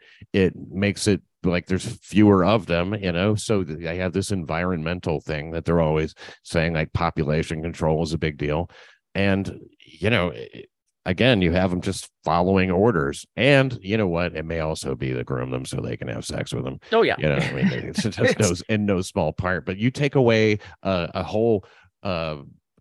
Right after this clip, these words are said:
Speaker 1: civilization's mo-, uh, morality, their, their Western, the, the, the morality that it was founded in, and you completely divorce it from that. You know, I mean, like, they're throwing wrenches in that anywhere they can.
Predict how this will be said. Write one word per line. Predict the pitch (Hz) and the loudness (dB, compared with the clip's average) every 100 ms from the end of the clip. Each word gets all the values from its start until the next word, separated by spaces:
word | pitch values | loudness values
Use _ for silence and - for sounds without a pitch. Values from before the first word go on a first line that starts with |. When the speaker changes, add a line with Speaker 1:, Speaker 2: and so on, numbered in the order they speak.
| _ | _
Speaker 1:
civilization's | - - 143 120 104 107 92 92 90 85 | -12 2 4 4 4 2 2 -2 -4 -6
mo-, | 90 95 98 | -6 0 0
uh, | 90 | 0
morality, | 80 107 110 95 87 85 80 - 71 | 2 4 4 4 2 0 -2 -6 -6
their, | 85 82 | -4 -4
their | 82 82 73 | -2 -2 -2
Western, | 71 95 117 - 117 107 | -2 0 0 2 0 2
the, | 104 | 0
the, | 90 92 | 0 -2
the | 87 92 | 0 0
morality | 95 107 117 110 | 2 2 2 2
that | 98 90 | 0 -2
it | |
was | 69 - | -6 -4
founded | 110 101 110 95 78 | 0 2 2 2 0
in, | 69 64 - - - 95 95 | -4 -8 -12 -16 -20 -18 -4
and | 101 | 0
you | 98 | 2
completely | 95 87 - 160 190 110 104 | 0 -4 0 4 4 4 2
divorce | 95 80 101 98 - | 2 4 2 2 -2
it | - | -6
from | - - | -10 -8
that. | 117 - - - - - _ _ | -8 -6 -8 -12 -18 -20 _ _
You | 160 | 2
know, | 180 | 2
I | 123 | 4
mean, | 127 110 | 2 2
like, | 82 - - | -2 -2 2
they're | 113 135 | 4 4
throwing | 127 - 135 139 101 | 2 4 6 6 4
wrenches | 101 98 - 104 104 104 - - - | 2 0 0 -2 -2 -4 -12 -16 0
in | 101 87 | 2 4
that | 92 82 78 69 _ | 4 4 0 -4 _
anywhere | 85 82 71 71 | -4 -2 0 0
they | 65 | -2
can. | - 58 - | -6 -10 -10